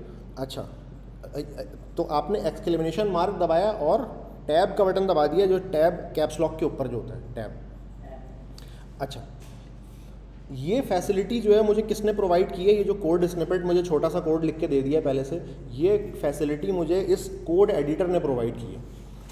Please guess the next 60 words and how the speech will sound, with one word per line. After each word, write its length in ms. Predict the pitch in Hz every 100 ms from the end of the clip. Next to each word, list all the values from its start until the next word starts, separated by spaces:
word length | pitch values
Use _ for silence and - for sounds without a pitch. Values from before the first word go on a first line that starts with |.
| - -
अच्छा, 160 | 135 156
अगर 220 | 147 185
आप 120 | 196
वीएस 280 | 151 170 190
code 220 | - 196
इस्तेमाल 380 | 190 190 170 175
नहीं 120 | 190
कर 100 | 180
रहे, 100 | 185
कोई 120 | 185 165
दूसरा 300 | 147 180 190
text 240 | 180 175
editor 260 | 175 165 175
इस्तेमाल 380 | 175 165 160
कर 120 | 160 151
रहे 60 |
हैं, 80 | 180
तो 60 | 180
उसमें 220 | 175 185
ये 100 | 185
shortcut 560 | 180 151 143 - 196 143
होगा 260 | 143 147 180
तो 100 | 190
सही 180 | 202 214
उसमें 260 | 202 180
भी, 80 | 175
क्योंकि 180 | 175 185
सब 160 | 165 147
में 80 | 156
होता 200 | 139 151
है 80 | 180
ये, 100 | 226 - - 151
लेकिन 180 | 196
हो 120 | 202 220
सकता 260 | 220 233
है 140 | 247 180
exclamation 640 | - 226 220 214 214 214
mark 240 | 190 185
से 120 | -
ना 80 | 196
हो, 120 | 190 202
किसी 200 | 196 208
दूसरे 260 | 156 165
तरीके 260 | 147 131 127
से 100 | 127
लगता 260 | 110 - 95
हो, 60 | - - - - - - -
ठीक 120 | 202
है। 60 | 226 - - -
तो 60 | 170
ये 140 | 175
shortcut 420 | 208 175 170 208
जो 80 | 196
है 100 | 208 165
आम 200 | 160 185
तौर 160 | 175 156
पे 140 | 190
जो 100 | 190 185
text 240 | 185 185
editor 360 | 175 156 180